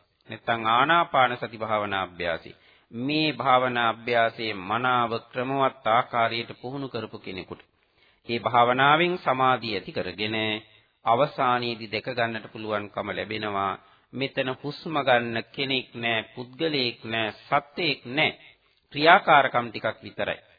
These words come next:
ඒ ක්‍රියාකාරකම් සියල්ලක් මේ පරමාණු හරහා සිද්ධ වෙන්නේ. පඨවි, ආපෝ, තේජෝ, වායෝ ටික හරහා සිද්ධ වෙන්නේ. එක පැත්තක තියෙන ධාතු මාත්‍ර තවත් පැත්තකට ගමන් කරනවා.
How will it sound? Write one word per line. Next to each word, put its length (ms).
ඒ 100
ක්‍රියාකාරකම් 840
සියල්ලක් 500
මේ 180
පරමාණු 600
හරහා 360
සිද්ධ 280
වෙන්නේ. 460
පඨවි, 460
ආපෝ, 380
තේජෝ, 420
වායෝ 340
ටික 180
හරහා 340
සිද්ධ 280
වෙන්නේ. 320
එක 120
පැත්තක 460
තියෙන 280
ධාතු 360
මාත්‍ර 360
තවත් 360
පැත්තකට 480
ගමන් 340
කරනවා. 360